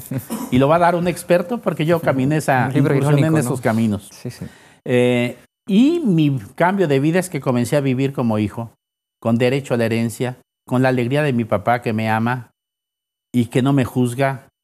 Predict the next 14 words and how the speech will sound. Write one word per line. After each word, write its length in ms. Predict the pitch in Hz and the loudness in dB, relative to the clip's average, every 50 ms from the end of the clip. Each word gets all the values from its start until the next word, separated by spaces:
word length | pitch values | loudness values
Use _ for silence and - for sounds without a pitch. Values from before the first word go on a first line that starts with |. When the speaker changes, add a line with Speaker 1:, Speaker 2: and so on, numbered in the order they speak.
| _ _ _ _ - | _ _ _ _ -2
Speaker 2:
que 120 | 143 131 | 0 2
al 100 | 123 123 | 2 2
contrario 540 | 120 127 123 123 117 143 135 135 139 143 139 | 0 -2 -2 -2 0 2 2 2 2 0 0
me 120 | 127 123 | -2 -2
perdonó 460 | 110 - 113 107 101 107 104 110 123 135 | -2 -2 -2 -2 0 0 0 0 0 0
ya 140 | 127 131 | 0 0
mis 180 | 135 127 113 - | 0 -2 -4 -4
pecados 480 | - 113 104 - 117 120 120 131 - - | -4 -6 -2 0 0 0 0 -2 -4 -6
y 60 | 135 | -4
que 100 | 139 147 | 0 0
no 140 | 147 156 165 | 2 2 2
le 120 | 170 147 | 2 2
debo 280 | 143 156 151 151 139 131 | 2 0 0 0 0 0
nada 420 | 131 135 135 143 143 139 - | 0 2 2 0 -2 -4 -10